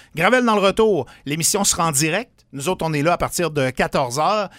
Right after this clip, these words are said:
puis les portes s'ouvrent à partir de dix-sept heures. Fait que venez nous rejoindre en grand nombre. Ça va être le fun. On espère, on imagine, on ne sait rien.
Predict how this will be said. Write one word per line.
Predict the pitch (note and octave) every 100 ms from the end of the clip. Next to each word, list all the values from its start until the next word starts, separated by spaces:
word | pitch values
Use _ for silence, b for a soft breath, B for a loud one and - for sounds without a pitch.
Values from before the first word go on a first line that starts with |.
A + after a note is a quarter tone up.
| B
puis | -
les | B2+
portes | C3 E3+ D#3+ B2
s'ouvrent | - F3 E3 E3+ A2 b b b b _ -
à | -
partir | F3 - F#3 E3+ -
de | G#2 D3 D3
dix-sept | A2 A#2+ - C3+ A2
heures. | B2 C3+
Fait | - G2
que | A2+
venez | G2 B2+ D3+
nous | B2+
rejoindre | A#2 A2 C#3+ D#3 B2+ -
en | - C4+
grand | A3+ G3 D#3+
nombre. | E3 G#3 G3 b b
Ça | - C4+
va | C4+ C4+
être | C#4+
le | B3
fun. | G#3 B3+ E3+
On | A3 A#3+
espère, | A3 - - A3 D3+ A#2
on | F#3+ F#3
imagine, | A#3+ A#3+ G3 F3 F#3 C3 -
on | F3+
ne | F3 E3+
sait | - G3+ G3 -
rien. | C#3+ - E3+ F3+